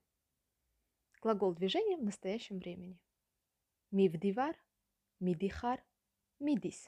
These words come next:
მივდივართ, მიდიხართ,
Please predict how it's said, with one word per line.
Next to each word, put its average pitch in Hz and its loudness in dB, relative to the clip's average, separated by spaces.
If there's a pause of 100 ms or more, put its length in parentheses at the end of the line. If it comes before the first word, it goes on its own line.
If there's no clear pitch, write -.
(1300)
მივდივართ, 202 0 (420)
მიდიხართ, 190 -4